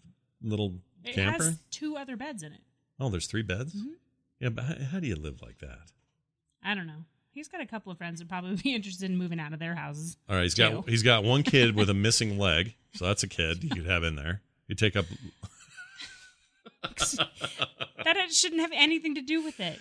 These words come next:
Speaker 1: It doesn't.
Speaker 2: I love that kid.
Speaker 1: I like him, too. Tyler's cool.
Speaker 2: <laughs>
Speaker 1: He's a cool kid. Uh, he vapes a little. Why did he quit vaping?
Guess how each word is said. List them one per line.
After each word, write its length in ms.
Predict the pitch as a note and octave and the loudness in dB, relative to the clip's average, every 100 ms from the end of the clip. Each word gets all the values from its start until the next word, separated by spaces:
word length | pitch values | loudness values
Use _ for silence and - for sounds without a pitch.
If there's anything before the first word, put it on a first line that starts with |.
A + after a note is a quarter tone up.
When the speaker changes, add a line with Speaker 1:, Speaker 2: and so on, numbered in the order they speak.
| - | 0
Speaker 1:
It 160 | D#3 D3 | 2 6
doesn't. 260 | F#3 G3+ G#4 | 6 6 6
Speaker 2:
I 40 | |
love 200 | G#4+ D4+ | 4 4
that 220 | A#3 F#3 | 2 2
kid. 260 | - D#3 D#3 | -2 -2 6
Speaker 1:
I 120 | D#3 | 10
like 240 | D3+ B2+ | 10 10
him, 120 | A2 F#2 | 6 2
too. 200 | E2 D#2+ | 0 2
Tyler's 380 | G2+ G2 F2 | 6 6 6
cool. 220 | - F2+ D#2 - - - - | 4 2 2 -2 -10 -16 -16
Speaker 2:
<laughs> 480 | _ _ _ _ - | _ _ _ _ 2
Speaker 1:
He's 160 | B2 A2+ | 4 4
a 40 | |
cool 180 | G2+ G2 | 4 2
kid. 300 | - F2 E2 - - | 4 4 2 -8 -4
Uh, 60 | A2 | -2
he 100 | G#2+ | 2
vapes 300 | A#2 A2 G2 | 2 2 0
a 40 | |
little. 260 | F2 E2+ - | -2 -4 -2
Why 180 | A#2+ C#3 | 2 4
did 60 | |
he 80 | C#3+ | 2
quit 200 | - D3 | 0 -2
vaping? 380 | C#3 C3+ C#3 | -2 -2 -6